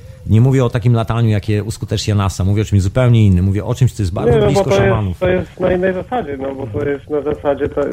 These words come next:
Speaker 2: twojego, mm, no, skupienia i, i zjednoczenia się, mm, z tym, co, co jest, tak? Z tym źródłem i tak dalej, no, ale żeby to zrobić, no, to trzeba właśnie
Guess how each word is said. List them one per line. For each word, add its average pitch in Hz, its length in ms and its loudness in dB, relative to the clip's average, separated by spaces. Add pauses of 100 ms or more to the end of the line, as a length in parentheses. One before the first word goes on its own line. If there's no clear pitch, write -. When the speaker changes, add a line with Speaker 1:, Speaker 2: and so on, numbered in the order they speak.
(100)
Speaker 2:
twojego, 135 680 0 (160)
mm, 123 580 -4
no, 139 160 2 (120)
skupienia 139 520 0 (220)
i, 135 380 -6
i 147 180 -4
zjednoczenia 139 680 0
się, 143 180 -2 (800)
mm, 104 340 -6 (500)
z - 40 -12
tym, 165 340 2
co, 175 220 0
co 180 100 2
jest, 175 400 0
tak? 139 280 -2 (280)
Z - 20 -18
tym 135 320 -8 (240)
źródłem 170 640 2
i 151 40 -6
tak 123 200 -4
dalej, 135 340 0 (100)
no, 143 60 -2
ale 143 220 0
żeby 147 180 -6
to 147 160 -4
zrobić, 135 400 -2
no, 143 120 -4
to 147 120 -8
trzeba 143 360 -6
właśnie 143 380 -4